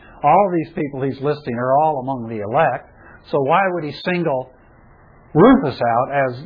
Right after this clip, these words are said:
the elect or the chosen? Well, he apparently is not using the word in the sense of the elect of God, okay? Uh, and, and it's interesting that, that, uh, at no other place, uh, is the word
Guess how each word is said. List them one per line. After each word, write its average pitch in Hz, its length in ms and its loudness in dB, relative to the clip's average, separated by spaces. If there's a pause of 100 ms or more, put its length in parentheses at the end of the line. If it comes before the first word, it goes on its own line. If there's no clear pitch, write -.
(120)
the 165 140 6
elect 156 520 -2
or 139 180 -6
the 131 120 -6
chosen? 131 480 -6 (380)
Well, 170 240 4
he 170 120 -4
apparently 190 480 -4
is 151 180 -4
not 156 200 -4
using 180 460 -4
the 139 80 -4
word 143 340 -2
in 143 300 -6 (300)
the 131 80 -6 (240)
sense 208 260 0 (120)
of 131 440 -4
the 135 160 -2
elect 127 580 -2
of 139 240 -12
God, 113 440 -6 (240)
okay? 123 340 -10 (500)
Uh, 131 300 2 (340)
and, 135 120 -2
and 131 260 -2
it's - 80 -4
interesting 151 520 -2
that, 120 200 -2 (1120)
that, 123 260 -2 (300)
uh, 110 800 -8
at 131 80 -10
no 185 240 2
other 139 120 -8
place, 165 460 -2 (180)
uh, 143 460 -2
is 127 160 -4
the 135 100 -2
word 135 540 -2